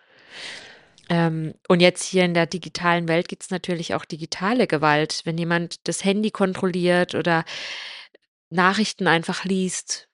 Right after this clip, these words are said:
Stalking über soziale Medien, Ortungs-Apps oder eben einfach im Internet andere bloßstellen. Das ist, ja, auch Gewalt und nimmt auch zu oder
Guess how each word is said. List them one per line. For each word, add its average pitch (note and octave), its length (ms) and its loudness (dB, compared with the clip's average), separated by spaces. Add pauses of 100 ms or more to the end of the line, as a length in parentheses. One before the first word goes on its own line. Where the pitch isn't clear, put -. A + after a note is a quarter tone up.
(120)
Stalking G3 640 4
über F3 180 -2
soziale F3 500 -2
Medien, F3 760 -2 (920)
Ortungs-Apps - 1120 2 (760)
oder F#3 300 4
eben F3 180 4
einfach F3 480 0
im F3 140 -4
Internet F3 400 -2
andere D#3+ 240 -4
bloßstellen. D3+ 680 -2
Das E3 120 -10
ist, - 280 -12 (680)
ja, E3 240 -12 (200)
auch - 220 -10
Gewalt D#3+ 400 -4
und D#3 240 -8
nimmt F3+ 320 0
auch E3 180 4
zu G3 260 -2
oder D#3+ 260 2